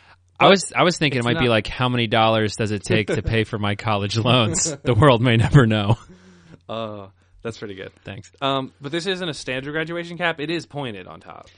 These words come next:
Speaker 1: It is pointed. However, this is not a standard owl. This is not a standard commercial.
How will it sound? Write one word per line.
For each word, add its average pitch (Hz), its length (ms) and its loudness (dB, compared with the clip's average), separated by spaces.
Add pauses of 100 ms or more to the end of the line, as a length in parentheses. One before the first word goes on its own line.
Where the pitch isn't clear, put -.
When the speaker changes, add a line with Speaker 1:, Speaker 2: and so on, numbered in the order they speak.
(320)
Speaker 1:
It 175 120 2
is 180 140 2
pointed. 104 380 -4
However, 151 520 2
this 143 220 -6
is 139 100 -8
not 131 160 0
a 120 80 -2
standard 107 640 -4
owl. 127 400 -2
This 120 180 -8
is 113 120 -8
not 110 140 -2
a 104 40 -2
standard 104 500 -6
commercial. 92 600 -12